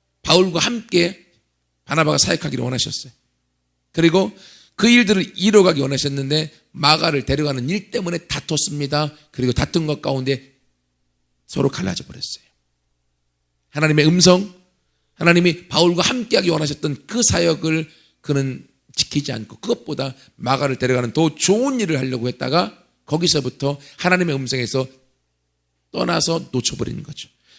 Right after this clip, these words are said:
결국 그것이 바나바의 사역의 종지부를 찍고 끝나버리게 되는 것입니다.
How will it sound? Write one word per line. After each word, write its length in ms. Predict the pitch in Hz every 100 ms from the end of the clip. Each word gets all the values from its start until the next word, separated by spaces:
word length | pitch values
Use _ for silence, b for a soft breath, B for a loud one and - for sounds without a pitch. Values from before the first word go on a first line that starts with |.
| b
결국 280 | 151 151
그것이 720 | 147 233 277 233 220 123 - _ _ _ _ _ _ _ _ _ -
바나바의 600 | 139 160 151 131 113 -
사역의 640 | - - 156 143 151 151 - _
종지부를 600 | - 127 165 160 131 110 107
찍고 360 | - - 131
끝나버리게 480 | - 220 147 117 113
되는 180 | 117 110
것입니다. 440 | 123 - 147 _